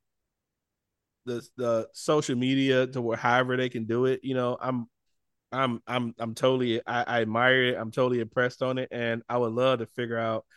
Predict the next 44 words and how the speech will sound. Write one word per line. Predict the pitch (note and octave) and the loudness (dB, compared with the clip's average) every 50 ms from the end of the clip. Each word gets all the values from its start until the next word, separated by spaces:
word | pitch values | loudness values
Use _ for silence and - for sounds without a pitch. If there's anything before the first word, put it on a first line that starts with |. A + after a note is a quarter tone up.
| - _ _ - | -20 _ _ -8
you | A#2+ | -4
know, | A#2 A2 G2+ G2 | -2 -2 -2 -2
something, | - - C3 B2 E3 - - - | -2 -4 -4 -4 -4 -6 -6 -4
<laughs> | G3 F3 | 0 2
whatever | F3 D3+ D3+ E3 D#3 C#3+ | 4 6 6 6 4 4
it | C3 B2 | 4 2
is. | A#2+ A2+ A2 B2 - | 2 0 0 -2 0
Obviously, | C#3 C#3+ C3+ B2 A#2+ A#2+ A2+ | 0 2 2 0 -2 -4 -4
it's | A2+ | -2
not | A#2+ A#2+ A2+ | -2 -4 -4
gonna | A2+ A2 | -4 -4
be | A2+ A2 | -2 -2
What | G#2+ G#2+ A2+ | 0 0 2
Up | C3 C3+ A#2 | 0 0 0
Though, | A2+ G#2+ G#2 G#2 - - - - _ - | -2 -2 -2 -2 -4 -10 -20 -20 _ -6
unless | A#2 A#2 A2 - | -4 -4 -2 -2
something | C3+ A2+ A2+ A2 | -4 -6 -6 -6
just | G2+ G#2 - - | -12 -10 -4 0
totally | D#3 B2+ A#2 A2 | 0 0 0 0
changes. | A#2 - C3+ C#3 B2+ A#2 A2 A#2 | -2 0 0 0 0 -2 -4 -6
But, | A2+ A2 A#2+ A#2 A2 - | -4 -2 0 0 0 -2
you | B2+ C3 B2 | -4 -4 -2
know, | A#2 A2 G#2 G#2 - _ - - _ _ _ _ - | -2 -2 -2 -4 -6 _ -18 -20 _ _ _ _ 0
like, | E3+ F#3 G3+ | 2 4 4
I, | F#3 F3 - | 4 4 6
I | A3+ | 4
would | A#3+ B3 - | 4 4 2
totally | - - G3+ F#3+ E3 C#3 B2+ | 2 4 4 4 4 4 4
love, | B2 B2+ B2 B2 A#2+ A#2+ | 2 4 4 4 2 2
man. | B2 B2 B2 B2 - | 0 -2 -2 -2 0
I, | - E3 E3 E3 - | 0 0 0 2 0
I | D#3 F3 F3 | 0 -2 -2
can't | - - F#3 D#3+ B2+ F2+ | -2 -2 -2 -2 -2 -2
wait. | A2+ B2 C3 C3 A#2+ A2+ - | 2 2 4 4 4 2 0
And | C3+ C#3 D3+ | 0 2 2
I, | D#3 D3+ - - | 2 0 0 0
I, | - C#3 C#3 - _ _ _ _ _ _ _ _ _ _ _ _ _ _ _ _ - - - A#2+ - _ - D3 | 0 0 0 0 _ _ _ _ _ _ _ _ _ _ _ _ _ _ _ _ -20 -20 -18 -18 -18 _ 2 4
and | D3+ | 6
I | E3 F#3 | 6 6
know | F#3 F3 E3 D#3+ | 8 8 8 8
you've | D3+ D3 D#3 D3+ C#3+ - | 8 6 4 0 0 2
probably | D#3 C#3+ C#3 C3 B2+ C3 | 4 4 4 4 4 2
had | C#3+ C3 B2+ B2+ B2 A#2+ A2 | 2 2 2 2 0 -2 -4
some | - B2+ A#2 A2 G#2+ | -2 -2 -2 -2 -2